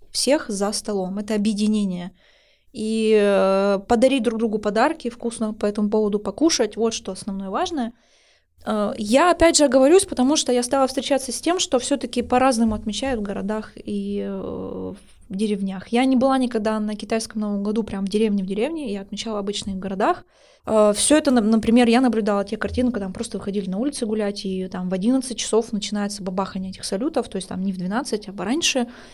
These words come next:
и оно потом идёт в течение всей ночи, скажем, например. Кто-то остаётся дома.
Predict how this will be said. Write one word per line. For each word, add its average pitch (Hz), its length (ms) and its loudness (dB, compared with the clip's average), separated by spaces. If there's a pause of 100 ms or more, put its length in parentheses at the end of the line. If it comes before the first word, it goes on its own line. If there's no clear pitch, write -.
(160)
и 254 100 2
оно 240 180 2
потом 208 260 -4
идёт 233 160 0
в - 60 -14
течение 220 340 -4
всей 214 180 -2
ночи, 185 360 -8
скажем, 180 400 -10
например. 175 440 -8
Кто-то 269 260 2
остаётся 233 460 -2
дома. 190 340 -2